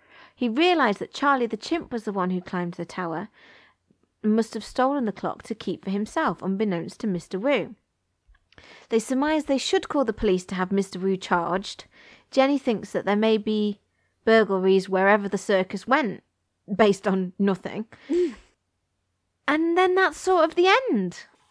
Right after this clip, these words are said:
Speaker 2: It's not obviously the end. The last bit is, um, George says,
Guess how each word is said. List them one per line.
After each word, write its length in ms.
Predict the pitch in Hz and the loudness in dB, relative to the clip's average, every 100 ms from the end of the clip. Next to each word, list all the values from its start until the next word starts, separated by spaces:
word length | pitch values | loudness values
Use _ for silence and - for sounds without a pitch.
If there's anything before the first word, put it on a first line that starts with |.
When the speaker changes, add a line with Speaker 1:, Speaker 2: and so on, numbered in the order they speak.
| _ | _
Speaker 2:
It's 180 | 330 - | -16 -12
not 140 | 359 | -10
obviously 540 | - 311 277 208 202 190 | -10 -10 -10 -10 -10 -12
the 140 | 185 | -10
end. 320 | 180 175 185 _ | -12 -14 -18 _
The 80 | 254 | -10
last 340 | 294 302 - 285 | -6 -8 -10 -12
bit 120 | 247 | -8
is, 340 | 233 208 - | -8 -10 -12
um, 580 | 220 214 220 214 208 208 _ _ _ _ _ _ _ _ _ _ _ _ _ _ | -12 -10 -12 -14 -16 -20 _ _ _ _ _ _ _ _ _ _ _ _ _ _
George 340 | 262 254 220 | -6 -6 -6
says, 440 | - 233 214 214 | -12 -10 -10 -10